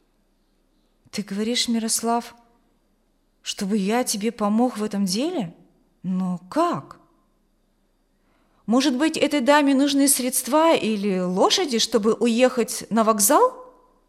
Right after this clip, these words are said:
спросил Лермонтов. Нет, Аурелий.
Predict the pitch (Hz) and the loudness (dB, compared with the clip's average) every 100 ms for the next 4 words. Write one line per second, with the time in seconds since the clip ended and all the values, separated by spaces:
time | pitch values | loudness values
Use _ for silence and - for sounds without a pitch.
0 | _ - - 208 - 185 185 156 156 151 | _ -12 -6 -6 -4 -4 -6 -6 -10 -14
1 | 156 - _ _ _ _ _ _ _ _ | -18 -20 _ _ _ _ _ _ _ _
2 | _ _ _ _ _ _ _ 208 226 208 | _ _ _ _ _ _ _ -4 -2 -4
3 | 165 - - - 196 208 185 156 160 | -8 -16 -12 -8 -6 -6 -8 -10 -16